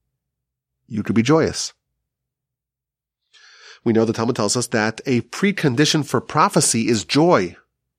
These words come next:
If you're not joyous, you cannot be a prophet. In chapter four of the book of Jonah, which, please God, we will read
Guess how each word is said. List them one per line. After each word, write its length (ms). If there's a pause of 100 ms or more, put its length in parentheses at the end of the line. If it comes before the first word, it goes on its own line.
(120)
If 100
you're 100
not 220
joyous, 420
you 200
cannot 560
be 100
a 60
prophet. 640 (2500)
In 80
chapter 260
four 220
of 60
the 60
book 160
of 60
Jonah, 380
which, 320 (220)
please 180
God, 220
we 80
will 160
read 300